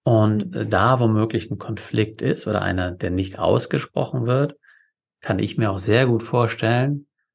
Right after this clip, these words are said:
Speaker 1: dass über diesen Konflikt auch gar nicht mit Anna gesprochen wird. Und Anna sich vielleicht sogar,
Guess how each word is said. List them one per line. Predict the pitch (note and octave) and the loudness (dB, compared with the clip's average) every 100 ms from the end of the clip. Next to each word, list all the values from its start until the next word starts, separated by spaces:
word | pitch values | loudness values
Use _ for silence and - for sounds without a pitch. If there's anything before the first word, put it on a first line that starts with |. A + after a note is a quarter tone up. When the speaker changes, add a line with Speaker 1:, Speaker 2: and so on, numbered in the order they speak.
| _ - | _ -6
Speaker 1:
dass | A#2+ - | -6 -4
über | - D3 | 2 6
diesen | C#3+ A#2 A2 | 6 6 4
Konflikt | A2 G2 A2+ A2+ - | 2 0 2 0 0
auch | A2 | -4
gar | - A2+ | 0 2
nicht | G#2+ | 2
mit | A#2 | -2
Anna | - F3 C#3 | 2 4 4
gesprochen | F2 - G2 - - | 2 -2 -6 -4 -8
wird. | - - - _ _ _ _ _ _ _ | -8 -10 -12 _ _ _ _ _ _ _
Und | B2+ G#2+ - | -2 -2 -2
Anna | A#2+ D3+ C3+ | 4 6 6
sich | G#2+ - | 4 0
vielleicht | G#2+ F#2 F#2 F#2 | 0 2 2 0
sogar, | F#2+ F#2+ F#2 A#2+ E3 | -4 0 2 2 0